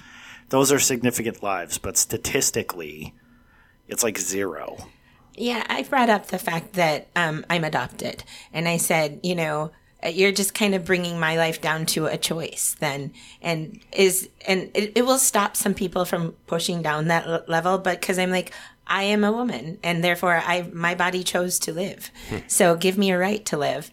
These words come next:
Speaker 3: Yeah.
Speaker 2: I think that that's garbage that they continue to push that it's just cells. And I'm like, "If it's just cells, then women wouldn't cry so much when they lose a baby, 'cause
Speaker 3: Yeah.
Speaker 2: it's not just cells."
Speaker 1: Well, I think Bill Burr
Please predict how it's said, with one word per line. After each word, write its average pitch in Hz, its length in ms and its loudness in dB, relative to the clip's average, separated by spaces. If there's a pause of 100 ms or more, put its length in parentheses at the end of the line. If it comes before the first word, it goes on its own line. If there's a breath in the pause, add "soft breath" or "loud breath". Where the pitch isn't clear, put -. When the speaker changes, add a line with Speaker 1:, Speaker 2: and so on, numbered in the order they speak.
Speaker 3:
Yeah. - 260 0
Speaker 2:
I 190 120 4
think 196 220 0
that 196 140 -2
that's 180 220 2
garbage 180 400 2
that 160 160 -2
they 156 160 0
continue 170 540 -2
to 165 120 0
push - 460 -2
that 160 180 -4
it's 151 160 -4
just - 240 -2
cells. 143 480 0
And 156 140 -4
I'm 156 100 -4
like, 160 180 -4
"If 165 140 -4
it's 165 140 -6
just 185 260 0
cells, 160 400 -4 (300 loud breath)
then 180 260 2
women 185 320 2
wouldn't 180 260 -2
cry 196 220 -2
so 185 240 2
much 147 260 -2
when 160 120 -2
they 156 120 -4
lose 180 220 -2
a 165 60 -4
baby, 131 420 -6 (320 loud breath)
'cause 180 280 0
Speaker 3:
Yeah. - 100 -16
Speaker 2:
it's 165 140 -6
not 214 260 -8
just - 180 -4
cells." - 400 -6 (280 loud breath)
Speaker 1:
Well, 135 300 2
I 160 220 4
think 170 400 0
Bill 151 220 6
Burr 117 540 4